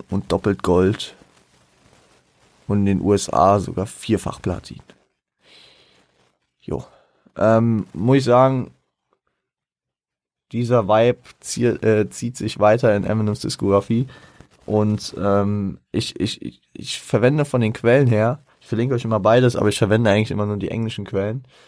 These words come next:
Äh, außer wenn es so um Diskografie, äh, Wikipedia-Artikel oder um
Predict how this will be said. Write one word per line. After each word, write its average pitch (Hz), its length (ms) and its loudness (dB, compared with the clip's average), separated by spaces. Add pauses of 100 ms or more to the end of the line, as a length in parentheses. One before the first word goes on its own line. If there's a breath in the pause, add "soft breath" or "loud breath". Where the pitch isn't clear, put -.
(360 soft breath)
Äh, 101 480 -2 (600)
außer 120 380 4
wenn 110 140 2
es 110 140 -4
so 104 200 0
um 95 500 -4 (1120)
Diskografie, 123 920 0 (420)
äh, 101 380 2
Wikipedia-Artikel 110 1040 0
oder 101 460 -2
um 95 400 -10